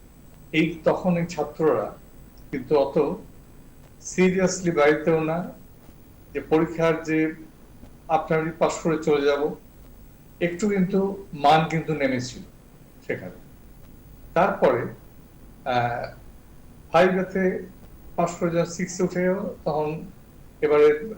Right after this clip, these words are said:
আপার প্রাইমারি যেটা বলি আমরা, সেটা চলে যেয়ে গেল। তারপর প্রত্যেকটা ওই বছর পাস করে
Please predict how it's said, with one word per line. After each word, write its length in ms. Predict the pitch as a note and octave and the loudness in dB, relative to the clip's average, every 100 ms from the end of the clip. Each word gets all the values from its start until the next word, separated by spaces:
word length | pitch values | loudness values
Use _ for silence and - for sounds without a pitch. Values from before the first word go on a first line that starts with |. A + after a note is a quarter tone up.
| - - - - - | -16 -20 -20 -14 -6
আপার 240 | D3+ D#3 | 0 2
প্রাইমারি 680 | D#3+ D3 D3 D3 D#3 - C3 | 4 4 4 2 0 -6 -4
যেটা 200 | C#3 C#3+ C3 | 0 2 0
বলি 240 | C3+ C#3 | 0 2
আমরা, 280 | B2+ C#3+ F3 | 2 -2 -4
সেটা 460 | - C#3 D3 C3+ - - | -2 2 4 4 0 -4
চলে 260 | D3 C#3 C#3 | 0 2 2
যেয়ে 180 | C#3 C3+ | 0 0
গেল। 300 | B2+ B2 A3 - - - - - - - | 0 -2 -6 -12 -20 -20 -20 -20 -10 2
তারপর 420 | F3 F3+ G#3+ A3 - - - | 4 6 4 4 0 -12 -2
প্রত্যেকটা 680 | D#3 - F3+ - G3+ - - - - - - - - - - - - | 0 0 -4 -2 -2 -4 -6 -18 -20 -20 -20 -20 -20 -20 -20 -20 -12
ওই 400 | - C#3+ C#3+ D3 - - - - - | -6 -2 -2 -4 -10 -16 -20 -20 -2
বছর 360 | D#3 - A3 - - - - | 0 2 -2 -2 -10 -18 0
পাস 240 | E3 - | 2 2
করে 180 | - A3 | 2 2